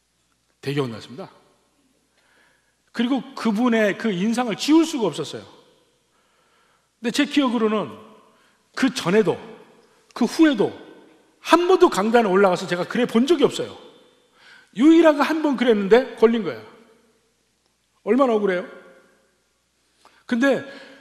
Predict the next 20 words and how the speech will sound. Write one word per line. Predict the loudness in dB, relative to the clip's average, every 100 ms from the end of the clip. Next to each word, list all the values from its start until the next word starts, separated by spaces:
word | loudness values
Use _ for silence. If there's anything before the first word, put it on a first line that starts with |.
| _ _ _
그렇게 | 0 0 2 -2
판단받는 | -2 -2 0 0 -2 -2 0
걸 | -2
지울 | 0 2 2
수가 | 0 -4
없어요. | -4 -8 -12 -14 -18 _ _ _ _ _ _ _ _ _ _ _ _ _ _ _ _ _ -4
그걸 | -2 0
지우려면 | 0 0 2 2 0 -6 -12 -20 -20 _
아주 | -4 -2 -2 -2 -4
오래 | 0 0 0
걸립니다. | -2 -4 -6 -10 -14 -18 -20 _ _ _ _ _ _ _ _ _ _ _ _ _ -20 -6
좀 | 0 2
더 | 4
오랫동안 | 6 6 4 -2 0 2 0 -6 -18 -20 -20 _ -6
그 | -4
사람에 | -2 -2 -2
대해서 | -4 -6
판단하고 | -6 -6 -4 -4 -4 -6
기다려주길 | -4 -4 -4 -8 -10
바래. | -12